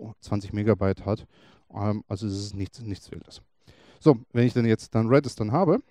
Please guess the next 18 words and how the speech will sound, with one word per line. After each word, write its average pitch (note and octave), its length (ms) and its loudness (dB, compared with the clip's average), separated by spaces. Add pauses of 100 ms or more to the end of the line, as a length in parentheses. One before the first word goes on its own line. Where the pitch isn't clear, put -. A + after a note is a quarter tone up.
(920)
und A#2+ 120 -2
es A2 120 -2
dann G#2 140 -2
starten D3 300 4
möchte, A#2+ 300 0 (920)
das B2 140 -2
ist C#3 120 -12
relativ A#2+ 220 0
einfach. D3 340 0 (320)
Das G#2 160 -14
schauen G#2 200 -6
wir G#2+ 60 -4
uns G2 100 -8
jetzt G#2+ 160 -10
grad - 180 -8
mal G2+ 140 -10
dann G2+ 160 -10
an. G3 180 -6